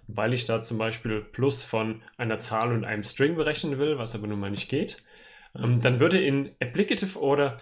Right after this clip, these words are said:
das auffallen und das Programm würde ter-, terminieren und ich würde diesen Laufzeitfehler tatsächlich sehen, ähm, weil dieser Ausdruck, der Plus von der Zahl und dem String macht, natürlich dann schon evaluiert wird.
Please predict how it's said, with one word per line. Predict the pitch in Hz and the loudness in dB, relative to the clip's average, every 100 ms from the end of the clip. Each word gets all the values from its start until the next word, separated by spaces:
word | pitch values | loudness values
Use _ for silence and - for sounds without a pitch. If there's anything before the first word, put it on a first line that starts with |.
| - _ | -18 _
das | 120 120 - - | 0 0 -4 -4
auffallen | 113 120 - 175 190 | -2 -2 0 0 2
und | 139 | 0
das | 135 | -2
Programm | 139 127 139 | 0 2 2
würde | 143 127 | 2 0
ter-, | - 120 113 | -2 0 -2
terminieren | - 113 107 107 143 214 | -2 -2 -2 0 0 0
und | 147 127 | -2 -2
ich | 120 | -2
würde | 123 123 | -2 -2
diesen | 120 120 | -2 -2
Laufzeitfehler | 110 117 - 113 - 120 110 - - _ | -2 -4 -4 -6 -2 -2 -2 -4 -16 _
tatsächlich | - 107 110 117 95 | -10 -6 -4 -4 -4
sehen, | 101 120 147 - - - - | 2 2 2 -4 -20 -20 -6
ähm, | 113 113 113 | -2 -2 -4
weil | 120 104 113 117 - - - | -2 0 2 0 -6 -18 -6
dieser | 113 110 110 | -2 0 0
Ausdruck, | 113 120 - 120 - - _ | -2 -4 -2 -4 -4 -16 _
der | - 104 | -6 -4
Plus | - 117 117 - | -2 0 0 -2
von | - 107 | -6 -4
der | 107 | -4
Zahl | - 110 113 113 120 | -2 2 2 0 -4
und | 117 107 | -4 -2
dem | 104 | -2
String | - 127 120 | -2 2 2
macht, | 117 - - - _ | 2 -2 -12 -20 _
natürlich | 113 120 117 | -6 -2 0
dann | 120 110 | 0 -2
schon | 123 | -4
evaluiert | 127 120 101 120 139 - 170 | -4 -2 -2 0 -2 -2 -4
wird. | 233 - | -4 -4